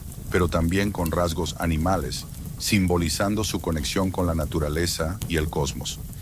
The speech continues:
En las tablillas de arcilla sumerias se les describe como seres de gran poder,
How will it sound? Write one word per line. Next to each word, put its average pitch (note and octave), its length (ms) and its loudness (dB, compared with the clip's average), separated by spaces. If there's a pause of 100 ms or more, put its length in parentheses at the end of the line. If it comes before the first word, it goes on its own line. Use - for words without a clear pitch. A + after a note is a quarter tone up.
(260)
En G#2+ 140 6
las G2 140 4
tablillas B2 440 2
de A2 80 2
arcilla F#2+ 400 0
sumerias F2+ 640 0
se - 200 0
les E2 180 2
describe F#2 460 0
como D#2+ 260 -2
seres E2+ 320 0
de D2+ 100 0
gran D#2 220 0
poder, D2 380 -2